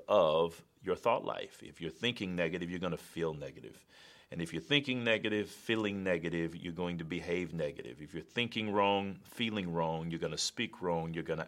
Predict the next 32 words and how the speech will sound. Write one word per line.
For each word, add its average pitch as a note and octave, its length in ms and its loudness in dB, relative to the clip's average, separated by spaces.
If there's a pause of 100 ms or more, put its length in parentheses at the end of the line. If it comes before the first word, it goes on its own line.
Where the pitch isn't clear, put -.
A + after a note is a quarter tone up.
act F2+ 320 -2
wrong. D2 320 -6 (320)
And E2+ 140 -2
everything D#3+ 500 4
begins F2+ 720 0 (300)
in F#2+ 160 0
that G2 240 4
thought G#2 260 4
life. - 380 -6 (320)
And F#2 100 -2
so G#2+ 500 8
on F#2+ 180 2
this D3+ 180 4
podcast, G2+ 760 4
I - 60 -2
wanna G2 180 0
dedicate F#2+ 460 4
this F2+ 180 0
time, F2 360 2
these E2 100 -4
few G2+ 160 -4
minutes F#2 300 -2
that D#2 120 -4
we F#2 140 0
have, F2 320 4 (280)
to - 100 -4
talk E3+ 320 6
a C3 40 6
little G#2 200 6
bit F2+ 140 2
about F2+ 380 6
that. D2 260 0